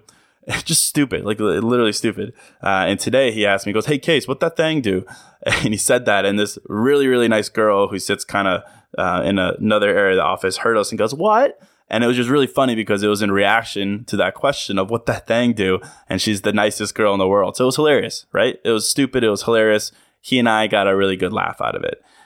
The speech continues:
And that's silly. It's so silly. It's just dudes being silly dudes.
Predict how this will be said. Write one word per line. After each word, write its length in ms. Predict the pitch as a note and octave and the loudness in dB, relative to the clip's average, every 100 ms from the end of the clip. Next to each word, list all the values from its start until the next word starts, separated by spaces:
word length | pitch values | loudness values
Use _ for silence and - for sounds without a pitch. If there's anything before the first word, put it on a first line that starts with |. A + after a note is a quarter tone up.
| _ _ _ - | _ _ _ -4
And 180 | A2 A#2 | 0 2
that's 380 | C3+ - - - | 0 -2 -10 -12
silly. 640 | - - - B2+ G#2+ G#2 - - | -10 -4 0 2 2 -2 -8 -6
It's 140 | A2 | -2
so 160 | B2 B2+ | 0 -2
silly. 400 | - G2+ F#2 F#2+ | 0 0 0 -4
It's 180 | F2+ | -8
just 320 | - A2+ G2 F#2+ | -4 -4 -4 -2
dudes 380 | A2+ A#2 A2 | 0 2 0
being 320 | G#2 A2 G#2 F#2+ | -2 0 0 -2
silly 380 | - A2+ G2+ | -2 0 0
dudes. 480 | F#2+ F#2+ F#2+ - - | 0 0 -2 -6 -10